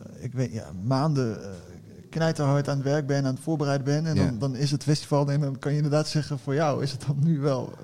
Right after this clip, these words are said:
Speaker 1: misschien saai.
Speaker 2: Nou ja, nee, nee, nee, nee, niet, dus niet saai hoor. Maar je bent eigenlijk de hele avond mee bezig bent om te kijken als de dingen die zoals zijn bedacht en zoals, eh, zo neer zijn gezet, kijk je gewoon of het, of het ook zo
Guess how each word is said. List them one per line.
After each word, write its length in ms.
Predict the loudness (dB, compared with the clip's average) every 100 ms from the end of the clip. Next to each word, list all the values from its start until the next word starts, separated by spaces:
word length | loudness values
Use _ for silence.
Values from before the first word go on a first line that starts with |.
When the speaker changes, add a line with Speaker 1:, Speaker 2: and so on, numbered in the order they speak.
| -8
Speaker 1:
misschien 300 | -6 -4 -4
saai. 360 | -2 -4 -4 -10 -18 -10
Speaker 2:
Nou 420 | 2 6 6 8
ja, 360 | 6 8 6 6
nee, 360 | 6 6 6 2
nee, 200 | 0 -2
nee, 100 | -2
nee, 220 | -4 -2
niet, 180 | -2 -4
dus 100 | -6
niet 120 | -6
saai 180 | -6 -4
hoor. 100 | 0
Maar 220 | 0 0
je 80 | -2
bent 220 | -2 -2
eigenlijk 480 | 2 2 4 0 4
de 60 |
hele 140 | 4 6
avond 200 | 4 2
mee 80 |
bezig 260 | 2 2 2
bent 160 | -2 -4
om 80 |
te 60 | -2
kijken 320 | 0 2 2
als 280 | 0 -2 -4
de 80 | 0
dingen 200 | 2 2
die 120 | 2
zoals 320 | 2 0 0
zijn 220 | -2 0 0
bedacht 520 | 2 2 2 -4 -8
en 80 | -4
zoals, 220 | -2 -2
eh, 100 | -4 -6
zo 320 | -6 -6 -6 -8 -10
neer 200 | -6 -4
zijn 140 | -6
gezet, 240 | -6 -8 -10 -6
kijk 180 | -2 -2
je 60 | -2
gewoon 160 | -4
of 60 | -6
het, 160 | -10
of 120 | -8 -8
het 120 | -8
ook 100 | -6
zo 260 | -6 -8